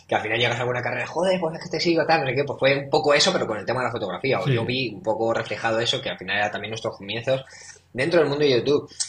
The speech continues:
Speaker 1: Eh, ahora que, que has comentado que al final, pues, te hiciste una persona influyente, una persona conocida, a día de hoy, actualmente,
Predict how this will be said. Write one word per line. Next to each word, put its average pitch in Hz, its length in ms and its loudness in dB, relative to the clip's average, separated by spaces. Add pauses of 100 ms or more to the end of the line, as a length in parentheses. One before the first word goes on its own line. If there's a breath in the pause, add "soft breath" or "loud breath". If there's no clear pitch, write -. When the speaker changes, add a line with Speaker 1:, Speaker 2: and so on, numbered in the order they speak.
(300 loud breath)
Speaker 1:
Eh, 139 300 6
ahora 175 480 6
que, 117 320 0
que 127 60 2
has 127 80 0
comentado 139 540 4
que 110 200 2
al 98 80 -2
final, 107 200 -4
pues, 110 120 -8
te 131 80 -12
hiciste - 240 -10
una 101 80 -8
persona 101 460 -10
influyente, 120 600 -2
una 117 140 0
persona 110 600 0
conocida, 135 640 4 (680 loud breath)
a 123 80 0
día 143 200 6
de 156 180 8
hoy, 185 140 6
actualmente, 151 840 4